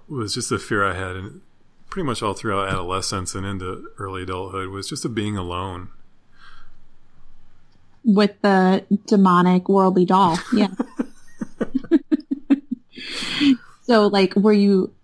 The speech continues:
Speaker 2: are you linking being alone to, like, a fear of being left behind, perhaps? Or was it more a
Speaker 1: Hmm.
Speaker 2: fear just in general that, like, y-,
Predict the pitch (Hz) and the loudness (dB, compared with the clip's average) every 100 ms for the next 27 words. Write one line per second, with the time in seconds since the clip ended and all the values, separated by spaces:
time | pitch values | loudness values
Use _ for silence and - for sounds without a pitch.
0 | - 202 - 196 - 214 220 220 214 - | -6 -4 -2 -2 2 6 8 6 6 4
1 | 202 208 226 214 202 202 196 185 180 180 | 4 4 6 6 6 4 4 6 6 4
2 | 185 208 180 180 - 185 185 175 185 180 | 4 4 4 2 2 4 6 4 4 6
3 | 180 175 170 175 - - 185 175 175 - | 6 4 4 2 0 0 4 4 2 -2
4 | 175 - 180 175 185 208 - 240 247 269 | -2 2 4 4 6 4 4 4 4 4
5 | - - 196 180 180 - 202 190 - 196 | 0 2 4 6 4 4 4 4 4 4
6 | 185 180 180 - 185 175 170 190 - 196 | 6 4 2 2 4 4 2 -2 2 4
7 | 196 190 185 165 170 156 - 160 - 170 | 6 4 4 4 4 4 2 2 2 0